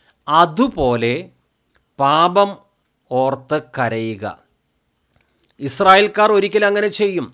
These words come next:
എന്നാൽ ഇന്ന് നമ്മുടെ ജീവിതത്തിലും ഈ വാക്യത്തിന് വലിയ അർത്ഥമുണ്ട്.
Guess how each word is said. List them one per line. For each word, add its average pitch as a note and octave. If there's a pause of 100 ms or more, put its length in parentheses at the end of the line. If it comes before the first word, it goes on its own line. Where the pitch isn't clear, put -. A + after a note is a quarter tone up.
എന്നാൽ F3
ഇന്ന് F#3
നമ്മുടെ E3+
ജീവിതത്തിലും G3+
ഈ F3
വാക്യത്തിന് E3+ (360)
വലിയ D3
അർത്ഥമുണ്ട്. B2+